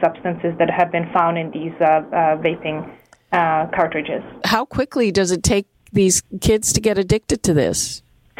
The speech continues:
Speaker 1: That's a good question. Uh, it depends, um, on exactly what they're using. Nicotine is very addictive. Some of these, uh, vaping liquids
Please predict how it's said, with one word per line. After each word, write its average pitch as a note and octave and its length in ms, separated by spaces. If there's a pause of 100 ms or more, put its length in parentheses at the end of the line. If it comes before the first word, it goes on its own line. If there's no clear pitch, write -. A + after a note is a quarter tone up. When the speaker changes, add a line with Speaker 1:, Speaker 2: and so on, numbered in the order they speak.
(600)
Speaker 1:
That's B3+ 160
a - 20
good C#4 220
question. C#4 340
Uh, A#3 400
it G#3+ 60
depends, B3+ 340 (160)
um, G#3+ 260
on G#3 280
exactly A3 520
what G3+ 260
they're G3 120
using. B3 580
Nicotine A3 460
is F#3 160
very G3+ 260
addictive. G#3+ 680
Some A3+ 120
of G3+ 140
these, G#3 300
uh, F#3 320 (220)
vaping G3 460
liquids F#3+ 320